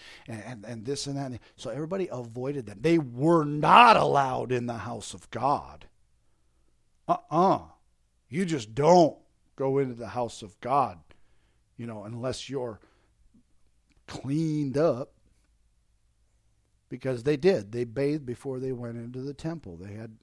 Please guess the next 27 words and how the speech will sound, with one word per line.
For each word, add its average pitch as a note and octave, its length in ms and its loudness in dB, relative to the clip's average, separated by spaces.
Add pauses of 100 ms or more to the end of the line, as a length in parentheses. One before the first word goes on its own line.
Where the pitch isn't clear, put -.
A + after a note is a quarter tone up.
they G2 80 -18
had A2 160 -14
little A2+ 240 -14
bathhouses A#2+ 800 -14
and A#2 100 -16
stuff, B2+ 320 -14
and C3 80 -14
they A2+ 80 -12
washed F#2+ 460 -16
before G2 260 -16
they A#2 140 -12
went B2+ 220 -12
in, F#3+ 180 -12
'cause F#2 260 -20
most G2+ 240 -18
of B2 80 -16
the A#2+ 80 -16
time D3+ 180 -8 (380)
they A#2 80 -6
were A#2 140 -8
going A#2 280 -8
on B2 140 -8
a A2+ 60 -14
journey, D3 460 -6
and C3 140 -6
they, A#2+ 160 -8
they, A2+ 220 -10